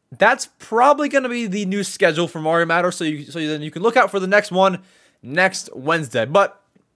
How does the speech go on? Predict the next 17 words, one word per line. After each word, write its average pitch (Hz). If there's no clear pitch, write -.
anyway, 196
so -
you 247
guys 349
remember 240
last 180
episode? 165
Uh, 147
if 135
not 196
last, 196
it 170
was 160
the 139
one 156
before 147
that. 123